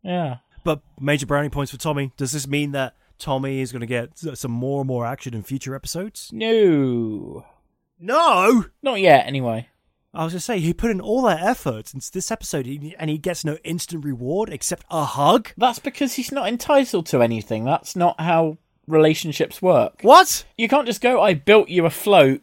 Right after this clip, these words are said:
Speaker 1: please f***
Speaker 2: But
Speaker 1: me."
Speaker 2: you c-, what, you can't?
Speaker 1: No.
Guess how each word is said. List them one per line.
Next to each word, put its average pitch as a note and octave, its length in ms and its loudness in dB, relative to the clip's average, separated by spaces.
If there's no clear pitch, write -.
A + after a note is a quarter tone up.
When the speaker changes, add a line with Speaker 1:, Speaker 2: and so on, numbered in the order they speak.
Speaker 1:
please C#3+ 380 -2
f*** - 60 -18
Speaker 2:
But - 220 2
Speaker 1:
me." A2 60 -8
Speaker 2:
you F3+ 180 -8
c-, - 120 -20
what, C3+ 160 -8
you G#2 120 -10
can't? - 540 0
Speaker 1:
No. F3 640 4